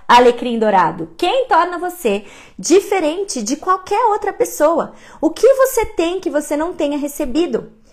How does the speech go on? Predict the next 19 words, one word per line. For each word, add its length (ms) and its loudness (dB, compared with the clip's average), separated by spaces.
E 80 4
se 200 4
você 320 -2
recebeu, 720 0
por 320 0
que 260 0
você 280 -6
se 140 -10
orgulha 680 -4
como 220 -2
se 140 -10
assim 340 -8
não 180 -10
fosse?" 460 -10
Tudo 520 2
que 180 -2
você 540 -2
tem 400 -6
é 260 -6